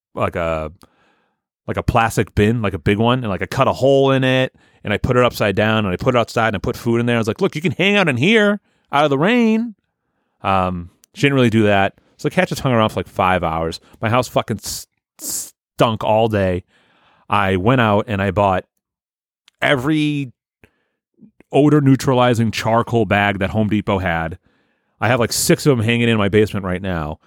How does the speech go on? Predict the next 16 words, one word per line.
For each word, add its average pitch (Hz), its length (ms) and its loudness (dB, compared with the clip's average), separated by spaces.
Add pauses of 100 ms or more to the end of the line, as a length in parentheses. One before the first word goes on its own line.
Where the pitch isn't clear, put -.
(320)
I 101 100 -4
got, 113 220 2
like, 104 180 -2 (320)
s-, - 180 -14 (400)
industrial 123 640 0
strength, 113 480 0
like, 98 160 0 (100)
odor 113 400 2
enzyme 104 480 0
remover 95 420 2
and 87 160 -2
just 87 160 -6 (200)
coated 139 380 2
the 104 100 2
whole 104 200 4
staircase. 90 640 -4